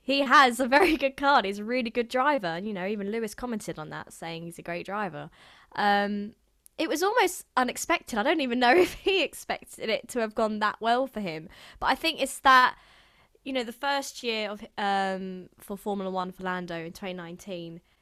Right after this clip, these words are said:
he's the rookie, he's still trying to find his feet. Twenty twenty, it was all a bit everywhere. And this year, I think he, well, this year, twenty twenty-one, should I say, he just went for it. And he just,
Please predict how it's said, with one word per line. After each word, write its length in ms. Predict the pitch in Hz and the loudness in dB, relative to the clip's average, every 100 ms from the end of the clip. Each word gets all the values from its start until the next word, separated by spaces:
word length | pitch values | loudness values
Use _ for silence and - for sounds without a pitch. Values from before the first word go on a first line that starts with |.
| _ | _
he's 140 | 269 269 | -14 -8
the 80 | 233 | -6
rookie, 580 | 220 - 226 214 214 | -6 -6 -4 -4 -4
he's 120 | 208 - | -6 -8
still 180 | 233 | -8
trying 220 | 214 214 202 | -8 -8 -6
to 60 | |
find 200 | 202 190 | -6 -6
his 120 | 190 | -8
feet. 340 | - 190 185 - | -6 -6 -6 -8
Twenty 320 | - 220 208 | -8 -6 -6
twenty, 360 | - 196 196 180 | -4 -4 -4 -6
it 20 | 156 | -8
was 120 | 190 | -6
all 160 | 202 196 | -6 -4
a 40 | |
bit 300 | 196 185 - _ _ _ _ _ - | -4 -6 -8 _ _ _ _ _ -8
everywhere. 680 | 196 190 185 185 175 170 180 _ _ _ | -6 -4 -4 -2 -2 -4 -8 _ _ _
And 120 | 220 | -8
this 220 | 294 - - 302 | -6 -8 -10 -4
year, 240 | 302 277 | -2 0
I 60 | 240 | -4
think 180 | - 262 | -6 -8
he, 120 | 240 - | -10 -8
well, 200 | 220 196 - | -4 -4 -6
this 220 | 190 - | -8 -8
year, 240 | 175 170 - | -8 -8 -6
twenty 240 | 311 285 | -4 -2
twenty-one, 480 | - 254 240 254 247 | -2 -2 2 0 0
should 140 | 220 | -4
I 60 | 196 | -6
say, 340 | - 185 185 - - - _ | -4 -4 -4 -10 -20 -20 _
he 140 | - 294 | -10 -8
just 140 | 294 | -8
went 340 | 269 302 285 - | 0 0 0 -6
for 180 | 214 | -6
it. 140 | 175 - | -4 -4
And 100 | 220 | -6
he 80 | 233 | -8
just, 280 | 240 - | -10 -12